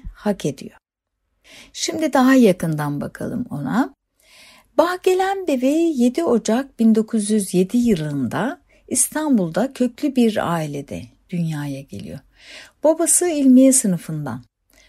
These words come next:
Osmanlı döneminde kaz askerlik yapmış olan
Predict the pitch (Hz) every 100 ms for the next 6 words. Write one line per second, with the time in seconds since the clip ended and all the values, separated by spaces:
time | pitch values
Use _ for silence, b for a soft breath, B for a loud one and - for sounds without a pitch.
0 | b - 285 - 311 269 233 196 180 165
1 | 160 156 202 254 247 247 196 170 - 156
2 | 143 143 - 185 233 220 - 156 190 285